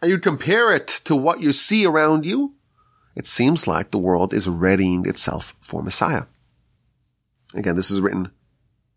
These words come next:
ninety years ago. And the Chafetz Chaim is saying Messiah seems to be imminent because, after all, all the variables and all the factors that are described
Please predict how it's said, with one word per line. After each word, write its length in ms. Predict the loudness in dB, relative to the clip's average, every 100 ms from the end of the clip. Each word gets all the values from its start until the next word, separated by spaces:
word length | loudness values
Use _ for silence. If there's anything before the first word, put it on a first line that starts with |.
| _ _ -4
ninety 180 | -2 0
years 180 | 0 -2
ago. 280 | -6 -10 _ _ _ _ _ _ _ _ _ _ _ _ _ _
And 220 | -4 -2
the 40 | 0
Chafetz 180 | -2 0
Chaim 160 | 0
is 80 | 2
saying 180 | 2 2
Messiah 340 | 2 2 2
seems 240 | 0 -2 -4
to 60 | -2
be 120 | 2
imminent 480 | 2 0 -4 -10 -16 _ _ _ _ _ _ _ _
because, 460 | -4 -2 -2 -2 -2
after 260 | -4 0
all, 140 | 0 2
all 240 | 0 0
the 240 | 0 -4 -6 -20 -20 -20 _ _ _ _
variables 580 | -4 2 4 4 2 2
and 80 | 2
all 120 | 0
the 60 | 0
factors 800 | 0 -2 0 -2 0 0 -4 -8 _ _ _ -6
that 460 | -2 0 -2 -12 -6
are 160 | -4
described 720 | -2 -2 0 0 -2 -6 -10